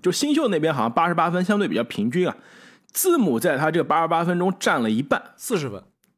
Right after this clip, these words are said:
Speaker 1: 没错，这一个人的这个投篮，呃，这个传球的得分啊，就跟他两个兄弟加起来差不多了。字母的传球真的是传的不比那些后卫差，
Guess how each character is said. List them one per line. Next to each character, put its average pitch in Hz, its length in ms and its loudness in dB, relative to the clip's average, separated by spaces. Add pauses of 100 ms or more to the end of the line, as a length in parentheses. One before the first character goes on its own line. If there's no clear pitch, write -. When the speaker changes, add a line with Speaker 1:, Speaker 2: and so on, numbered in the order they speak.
(140)
Speaker 1:
没 120 120 2
错， 135 300 0
这 107 80 -6
一 139 260 -2
个 285 140 0
人 117 240 0
的 107 300 -4 (100)
这 127 160 -2
个 101 180 -4 (480)
投 147 280 0
篮， 139 220 -2
呃， 135 120 0
这 131 100 -2
个 117 120 -2
传 - 260 -2
球 180 100 0
的 180 120 0
得 107 180 -2
分 123 140 -4
啊， 92 100 -8 (320)
就 131 140 0
跟 127 160 -2
他 131 140 -2
两 95 180 -2
个 101 40 -4
兄 127 200 -2
弟 120 100 0
加 110 160 -2
起 107 80 -4
来 92 60 -6
差 - 120 -10
不 - 80 -16
多 78 140 -8
了。 - 140 -10
字 185 160 -2
母 143 120 0
的 92 120 -4
传 107 200 -6
球 98 220 -6 (260)
真 208 240 0
的 143 140 -2
是 - 80 -10
传 107 260 -4
的 113 140 0
不 156 140 -2
比 107 160 -6
那 104 120 -2
些 110 120 -2
后 123 180 -4
卫 104 140 -4
差， - 120 -12